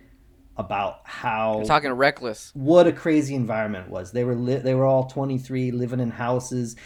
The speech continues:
Speaker 1: making, uh, like, you know, fifty thousand dollars a month. It w-, you know, getting a thousand dollars for an illustration of a trading card so that it could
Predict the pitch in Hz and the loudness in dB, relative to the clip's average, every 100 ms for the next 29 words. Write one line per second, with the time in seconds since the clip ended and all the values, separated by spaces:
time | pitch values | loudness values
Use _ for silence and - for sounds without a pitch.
0 | - - - 131 131 131 120 117 - - | -20 -12 -2 0 0 -2 -4 -4 -10 -20
1 | - - - 117 101 - - - 131 110 | -20 -20 -12 -8 -8 -8 -16 -8 -4 -4
2 | 85 - - - 147 135 127 135 120 120 | -6 -14 -20 -4 -4 -2 -4 -2 -2 -2
3 | 117 117 113 120 113 117 120 120 117 110 | -2 -2 -2 -4 -4 -4 -2 -2 -4 -8
4 | - - _ _ - 127 127 131 120 120 | -16 -20 _ _ -10 -4 -4 -6 -6 -4
5 | 104 95 127 117 113 127 117 117 110 110 | -4 -4 -4 -4 -6 -2 -2 0 -2 -2
6 | 110 113 117 110 - - 107 101 110 104 | -2 -2 -6 -10 -14 -8 -6 -4 -6 -4
7 | 117 107 - 113 110 113 110 92 - 104 | -6 -8 -6 -6 -6 -6 -6 -8 -12 -12
8 | 101 110 104 107 107 107 101 - 98 98 | -6 -6 -4 -4 -2 -2 -6 -10 -8 -8
9 | 95 95 98 87 | -8 -10 -12 -12